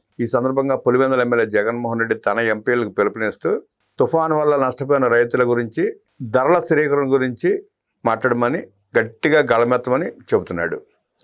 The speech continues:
అలాగే రాష్ట్రానికి రావాల్సిన పాత బకాయిల గురించి కూడా మాట్లాడాలని చెప్పి అంటున్నాడు. ఎక్కడ స్టేట్మెంట్ ఇవ్వని విశాఖ ఉక్కు గురించి మాట్లాడుతూ ప్రైవేటీకరణ ఆపే దిశగా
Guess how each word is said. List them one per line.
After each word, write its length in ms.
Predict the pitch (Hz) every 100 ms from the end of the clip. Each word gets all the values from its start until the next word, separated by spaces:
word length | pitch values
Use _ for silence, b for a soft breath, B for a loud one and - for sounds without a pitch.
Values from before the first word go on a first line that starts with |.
| 110
అలాగే 340 | 104 113 147
రాష్ట్రానికి 560 | 120 113 120 151 139 120
రావాల్సిన 280 | 117 110
పాత 340 | 113 104 113 156
బకాయిల 440 | 123 113 123 117
గురించి 260 | 113 110 107
కూడా 200 | 123 175
మాట్లాడాలని 560 | 139 113 117 107 110
చెప్పి 180 | 110 117
అంటున్నాడు. 460 | 98 80 85 80 80 - _ _ 123
ఎక్కడ 560 | 120 - 175 175 180 180 _
స్టేట్మెంట్ 540 | - - 156 151 151 131
ఇవ్వని 280 | 120 107 - -
విశాఖ 460 | 123 - 156 156 151 - _
ఉక్కు 220 | 131 - 147
గురించి 320 | 143 131 123
మాట్లాడుతూ 720 | 120 113 123 117 - 208 - _
ప్రైవేటీకరణ 800 | 123 127 165 165 151 151 147 131 - -
ఆపే 280 | 123 120
దిశగా 420 | 143 131 - 123